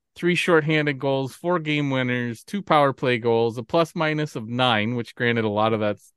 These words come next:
'cause of three shorties, but still, like, th-, that motor that that kid has and the effort he puts in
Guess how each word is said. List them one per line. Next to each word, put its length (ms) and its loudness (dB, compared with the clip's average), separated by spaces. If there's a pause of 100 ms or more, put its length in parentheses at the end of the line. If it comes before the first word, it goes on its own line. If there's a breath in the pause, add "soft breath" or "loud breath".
(140)
'cause 160 -6
of 100 -6
three 200 -4
shorties, 500 -4
but 140 -10
still, 400 2
like, 220 -4 (760 soft breath)
th-, 140 -4 (220)
that 260 4
motor 500 6
that 160 0
that 200 0
kid 180 -2
has 480 0
and 160 -4
the 80 -4
effort 320 -4
he 120 -4
puts 300 -2
in 400 0